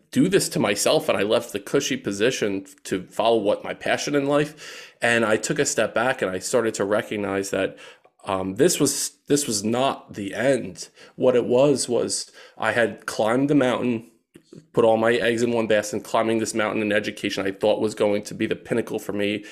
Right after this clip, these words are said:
becoming a principal, then a superintendent eventually. And I recognized I was on the wrong mountain. So I was doing that work of,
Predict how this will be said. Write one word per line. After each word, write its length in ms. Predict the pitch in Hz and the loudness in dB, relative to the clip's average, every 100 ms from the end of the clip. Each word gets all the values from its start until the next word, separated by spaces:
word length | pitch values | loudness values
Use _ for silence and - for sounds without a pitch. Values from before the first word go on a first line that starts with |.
| - | -8
becoming 420 | 98 98 107 104 | -6 -2 -2 0
a 40 | 95 | -2
principal, 420 | - 160 156 135 | -2 -2 2 2
then 140 | 110 | 2
a 40 | 95 | 0
superintendent 760 | - 143 117 113 113 120 117 | -2 -2 0 -2 0 0 0
eventually. 600 | 107 113 110 113 107 107 - - - - - - | 0 0 -2 -2 -2 -2 -10 -20 -20 -20 -20 -4
And 120 | 110 | 0
I 80 | 113 | 4
recognized 480 | 117 160 160 113 104 | 4 4 4 2 4
I 40 | |
was 140 | 110 113 | 4 4
on 80 | 110 | 2
the 40 | |
wrong 220 | 101 101 | 2 2
mountain. 400 | 104 101 82 - _ _ - | 0 -2 -4 -10 _ _ -10
So 280 | - 90 82 | -2 0 0
I 100 | 98 | 0
was 160 | 104 | 0
doing 240 | 98 113 113 | 2 2 2
that 160 | 98 110 | 2 2
work 220 | 110 107 | 2 0
of, 140 | 98 | -6